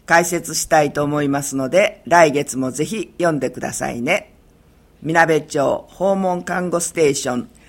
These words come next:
理学療法士大原和也。自宅へ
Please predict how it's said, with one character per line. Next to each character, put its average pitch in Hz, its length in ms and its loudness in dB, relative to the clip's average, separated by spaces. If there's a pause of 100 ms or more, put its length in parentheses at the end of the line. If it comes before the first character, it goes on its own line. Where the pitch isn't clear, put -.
(180)
理 165 160 2
学 190 240 6
療 202 240 2
法 180 240 0
士 - 380 -6
大 196 200 0
原 143 320 -2
和 123 80 -4
也。 - 280 -10 (1400)
自 - 180 -12
宅 226 340 4
へ 175 360 0